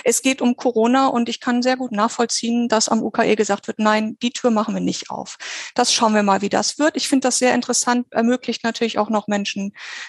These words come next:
teilzunehmen, die sonst eben vielleicht, weil sie sich schützen möchten und müssen,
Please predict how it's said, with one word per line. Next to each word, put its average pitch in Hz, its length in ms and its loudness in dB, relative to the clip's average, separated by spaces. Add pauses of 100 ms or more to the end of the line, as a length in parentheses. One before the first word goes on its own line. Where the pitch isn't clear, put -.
teilzunehmen, 226 720 2
die 214 140 -2
sonst 214 420 0
eben 208 300 -2
vielleicht, 208 340 0
weil 214 140 2
sie 214 80 -4
sich - 240 -4
schützen 240 420 0
möchten 226 500 0
und 202 240 -4
müssen, 240 460 2